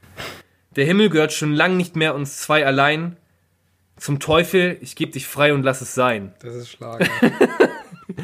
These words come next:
Speaker 1: Ist wieder Beatrice Egli tatsächlich. Ich dachte, mit Beatrice Egli krieg ich dich,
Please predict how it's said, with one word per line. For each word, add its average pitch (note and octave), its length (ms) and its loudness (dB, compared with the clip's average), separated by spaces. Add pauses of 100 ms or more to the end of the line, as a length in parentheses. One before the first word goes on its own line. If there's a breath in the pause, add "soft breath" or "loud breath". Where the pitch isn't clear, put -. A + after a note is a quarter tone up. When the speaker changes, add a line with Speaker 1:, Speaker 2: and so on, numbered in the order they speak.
(140)
Speaker 1:
Ist - 100 -12
wieder C#3 120 4
Beatrice B2 440 0
Egli A2+ 200 0
tatsächlich. F3+ 420 0 (400 loud breath)
Ich C3 100 -12
dachte, F#3+ 240 0
mit G3 160 0
Beatrice E3 480 -2
Egli F3+ 280 -2
krieg A3+ 180 -4
ich F#3 160 -4
dich, - 300 -6